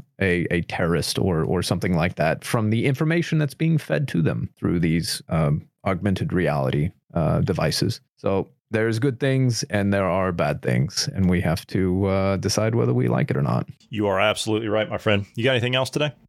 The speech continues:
Speaker 1: You know, a-, actually, there's, there's one thing, and I wanted to point something out. Uh, this is, this has kind of been, like I've said, I'm, I'm kind of, I try to stay in tune with the video game world as well because, yeah, that, that's my hobby. There's a new game that came out,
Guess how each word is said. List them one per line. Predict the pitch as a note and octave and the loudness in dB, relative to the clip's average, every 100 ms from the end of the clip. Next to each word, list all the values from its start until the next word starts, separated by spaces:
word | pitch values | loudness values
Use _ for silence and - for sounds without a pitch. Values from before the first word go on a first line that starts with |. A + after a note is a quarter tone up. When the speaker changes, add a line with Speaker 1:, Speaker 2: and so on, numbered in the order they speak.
| _ | _
Speaker 1:
You | D3 | -2
know, | F#3 F#3+ - | 0 0 0
a-, | C#3 - | -2 0
actually, | D#3 - E3+ | -2 0 0
there's, | D3 C3 A2+ | 0 0 -2
there's | - B2+ A#2 | -2 -2 0
one | B2 E3 F3+ | 0 0 0
thing, | - C3+ G2+ G2 F#2+ | 0 0 2 0 -2
and | A#2 A2+ | -2 0
I | G2 A#2 | 2 2
wanted | C#3 C#3+ | 2 2
to | B2 | 0
point | - C3 A#2+ | -2 -2 0
something | B2+ A#2+ C3 | 0 0 2
out. | G2 F2 - | 2 0 0
Uh, | A2 G#2 | 0 0
this | G2+ C3 | 0 0
is, | C3+ A2+ | 0 0
this | C3+ | 0
has | E3 | 0
kind | C#3+ E3 | 0 0
of | C#3 | 0
been, | - A#2 G2+ - - | 0 0 0 -2 -4
like | G#2+ A#2+ | -2 0
I've | F#2+ | 0
said, | - G2+ | 0 0
I'm, | F#2+ G2+ - | 0 0 0
I'm | G2+ G2+ E2 _ - | 2 2 -2 _ -4
kind | B2 B2+ | 0 2
of, | A#2 G#2+ F#2 - _ - | 2 0 -4 -12 _ -4
I | |
try | A2 C3+ | 0 0
to | |
stay | G#2 A#2+ | 0 0
in | G#2+ G2 | 2 2
tune | A2+ G#2+ | 2 2
with | G2 - | 0 0
the | G#2+ | -2
video | F#2+ G#2+ A2 | 0 0 0
game | G#2 G#2+ G#2+ | 0 0 0
world | G#2 G#2 G2+ | 2 2 0
as | F#2+ | 0
well | G2 F#2+ | 0 0
because, | F#2 F#2+ E2 D#2+ - - | 0 0 0 0 -4 0
yeah, | - - _ - | 2 2 _ -2
that, | F#2 - | 0 0
that's | E2+ - | -2 0
my | D2 - - | -2 -2 -4
hobby. | - - C#3+ - _ | -2 0 -2 -4 _
There's | - B2+ C#3+ D3 C3+ A#2 - | -4 0 0 0 0 -2 0
a | |
new | A#2+ | 0
game | E3+ C#3 A2+ | 2 2 0
that | D#2+ | 0
came | - | 0
out, | F2 F2 - | 2 2 -2